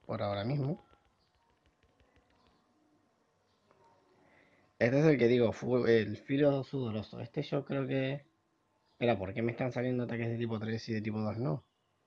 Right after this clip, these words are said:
Eh, dejaría lanzamiento del sombrero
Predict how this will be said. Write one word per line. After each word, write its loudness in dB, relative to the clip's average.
Eh, -8
dejaría -4
lanzamiento -4
del 0
sombrero 0